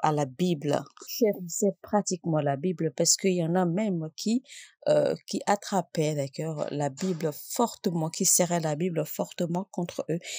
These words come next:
et qui parfois même embrassaient la Bible de leurs lèvres.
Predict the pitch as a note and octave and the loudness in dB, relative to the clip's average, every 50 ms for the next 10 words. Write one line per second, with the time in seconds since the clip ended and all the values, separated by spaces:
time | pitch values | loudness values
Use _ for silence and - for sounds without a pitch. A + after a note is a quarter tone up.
0 | - - - - - - C4+ - - - A3 - - - B3+ B3 A3+ F#3+ F#3+ A3 | -8 -4 -4 -2 2 2 2 2 2 0 0 0 -2 -2 0 0 2 2 0 0
1 | A3 G3+ F3+ E3 - - - F#3 E3+ E3 D3 D3 D3+ D#3 D3+ - - G3+ F#3+ E3 | 0 0 -2 -2 -2 -2 -2 -2 -2 -2 -2 -2 -2 0 2 2 2 2 0 0
2 | D#3 D3 C#3 C3 - D3 D3 C#3 - - - - - - - - _ - - D#3+ | -2 -4 -6 -2 -2 -2 -2 -2 -4 -8 -10 -10 -10 -16 -20 -20 _ -10 -6 -4
3 | D3 C#3+ C#3+ D3 C#3+ C3+ C3+ - F3 E3 D3+ - - - | 0 0 0 0 -2 -4 -4 -4 -6 -6 -6 -4 -6 -6